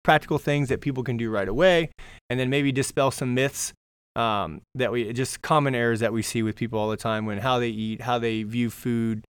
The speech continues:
nutrition, you name it. So we're gonna touch a little bit on, uh,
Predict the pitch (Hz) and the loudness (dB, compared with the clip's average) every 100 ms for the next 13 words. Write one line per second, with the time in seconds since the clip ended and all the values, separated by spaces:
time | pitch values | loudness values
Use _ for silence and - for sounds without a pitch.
0 | _ _ - 107 127 117 113 110 113 113 | _ _ -8 -4 -2 -2 -2 -2 -2 -2
1 | 113 113 _ _ _ _ - 127 156 160 | -4 -6 _ _ _ _ -8 -2 2 2
2 | - 160 143 147 143 143 139 135 123 - | 2 2 4 4 6 4 4 2 -2 -2
3 | 120 107 98 92 | 0 0 0 -4